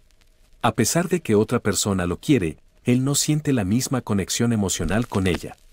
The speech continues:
Esta situación lo lleva a cuestionarse el valor de la atención y el afecto de alguien que no es la persona que realmente le importa. La canción también explora la complejidad de los deseos y las emociones en las relaciones.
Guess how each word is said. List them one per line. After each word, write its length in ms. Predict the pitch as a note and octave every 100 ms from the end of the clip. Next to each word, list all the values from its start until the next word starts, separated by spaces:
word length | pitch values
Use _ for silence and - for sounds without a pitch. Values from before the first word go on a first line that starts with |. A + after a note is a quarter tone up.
| - - - _ _ - _ -
Esta 280 | E3 -
situación 520 | E3 C#3+ G#2+ - A2+ A2
lo 80 |
lleva 320 | F#2 G#2 G#2+ G#2
a 60 |
cuestionarse 640 | - F#2 - F2 F#2+ - G2+
el 80 |
valor 320 | F2 F2 G2 F#2+
de 100 | F#2+
la 120 | F2
atención 500 | - E2 - A#2+ A#2
y 100 | G#2+
el 80 | F#2
afecto 420 | - A#2 - A2+
de 160 | F#2
alguien 380 | F2+ G2+ A2 G#2
que 160 | - E2+
no 240 | D#2+ G#2+
es 200 | B2+ A#2+
la 80 | G2+
persona 500 | F#2 D#2+ A2 A2+ G#2+
que 120 | -
realmente 580 | F#2+ E2+ D#2+ F#2+ A#2+ G#2
le 100 | F#2+
importa. 560 | F2+ - E2 - - - _ - _ _ _ _ _ -
La 160 | - B2
canción 420 | A#2+ A2 - F3
también 380 | F3+ D#3 A2 G#2+
explora 480 | F#2+ - A2 G#2+ G2
la 100 | F2+
complejidad 580 | G2 F2 F2 - F#2 E2+
de 80 | F2+
los 160 | E2+
deseos 500 | - E2+ G#2+ A2+ A2+ -
y 100 | G2+
las 200 | F2 F2
emociones 580 | D#2+ - B2 B2 A#2
en 120 | A2 G2+
las 160 | F#2
relaciones. 720 | G2 F#2+ - F#2+ C#2+ - -